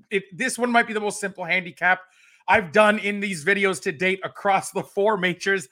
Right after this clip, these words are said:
that I've been doing these videos for the Mayo Media Network. Honestly, Gael Monfils is on absolute fire. When he's playing at his best, he is a top five, top ten, maybe top twenty, but I think, you know, that, that's underselling him,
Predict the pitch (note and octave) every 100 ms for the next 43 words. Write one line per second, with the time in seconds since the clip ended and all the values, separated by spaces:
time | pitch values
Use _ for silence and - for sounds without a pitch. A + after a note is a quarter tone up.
0 | - _ F3+ F#3 G3+ G3 E3 G3 F#3+ E3+
1 | E3+ F#3+ F3+ - F3 E3+ E3+ E3+ F3 F3
2 | D#3+ - E3 E3 - _ _ _ - A3
3 | C4+ - C#4 G3+ A#3+ C4+ A#3+ A#3+ A3+ A3+
4 | - G3+ G3 F#3+ - F3+ F#3 - E3+ -
5 | D3+ B2+ B2 B2 _ _ - E3+ B3+ -
6 | - A#3 G#3+ G3+ C#3 F#3+ F#3+ - G3+ G#3
7 | F#3+ F3+ - F#3+ G#3+ - - G#3+ G3 G#3
8 | - F3+ G3 - - A#3 A3+ G#3 - _
9 | _ - G#3 A#3+ C#4 B3+ B3 - A3 A3
10 | F#3 G3+ G3 G3 G#3+ A3 F#3 F#3+ F3+ D#3
11 | F#3 - G3+ G3+ F#3+ F3+ D#3 G3 F3+ E3+
12 | D3+ D3+